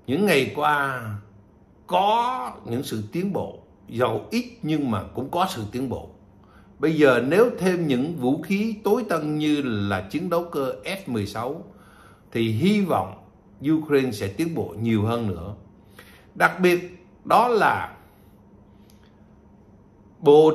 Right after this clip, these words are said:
trưởng Bộ Quốc phòng Oleksiy Reznikov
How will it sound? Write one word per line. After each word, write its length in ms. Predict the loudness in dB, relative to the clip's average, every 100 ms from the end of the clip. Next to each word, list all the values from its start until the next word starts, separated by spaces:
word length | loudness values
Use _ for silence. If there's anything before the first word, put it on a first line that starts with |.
| 4
trưởng 360 | 6 6 4
Bộ 280 | 2 2 0
Quốc 160 | 0 -2 -2
phòng 380 | -2 -2 -6 -10 -6 0 0
Oleksiy 580 | 0 -4 -2 0 0 -4 -14 -20 -20 _ -20 -12 -4
Reznikov 1000 | -2 -2 -8 -12 -6 -6 -6 -4 -2